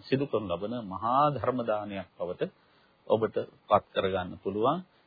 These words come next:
ඔබට නිරාමිෂ ප්‍රීතිය උපදව ගන්න පුළුවන් අපි මේ සාර්ථක වැඩසටහනකට දායක වුණා කියලා. ඉතින් එලෙසින් අපි ඔබට සිහිපත් කරමින් අද දවසේ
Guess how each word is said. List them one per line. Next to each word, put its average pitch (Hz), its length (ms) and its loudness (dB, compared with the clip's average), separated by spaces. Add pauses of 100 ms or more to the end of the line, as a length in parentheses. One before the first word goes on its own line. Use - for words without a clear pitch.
(160)
ඔබට 107 680 0
නිරාමිෂ 156 680 8
ප්‍රීතිය 180 460 4
උපදව 107 340 2
ගන්න 95 280 -2
පුළුවන් 101 300 -8
අපි 98 160 -8
මේ 98 200 -6 (180)
සාර්ථක 104 480 4
වැඩසටහනකට 92 800 -6 (500)
දායක 98 300 2
වුණා 87 360 -8
කියලා. 127 380 2 (400)
ඉතින් 139 260 2
එලෙසින් 127 420 6 (480)
අපි 117 220 4
ඔබට 110 300 6 (180)
සිහිපත් 156 560 6
කරමින් 92 400 2 (420)
අද 139 200 8
දවසේ 131 560 10